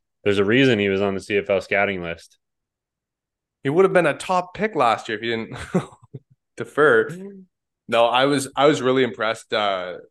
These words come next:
Speaker 2: this week with Saskatchewan. I had one question, which was, "How is the quarterback going to play?"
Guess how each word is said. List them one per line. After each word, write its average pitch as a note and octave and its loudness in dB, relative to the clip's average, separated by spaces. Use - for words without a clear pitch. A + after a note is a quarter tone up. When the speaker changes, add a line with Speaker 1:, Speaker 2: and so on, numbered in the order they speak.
Speaker 2:
this A#2+ -8
week A2 -6
with G#2+ -4
Saskatchewan. F#2 -6
I A2+ -2
had B2 -2
one C#3 2
question, A#2+ -2
which A#2+ -10
was, G#2+ -8
"How C3 2
is C#3 2
the C#3 -6
quarterback A2+ -4
going G#2+ -4
to G#2+ -8
play?" E2 -12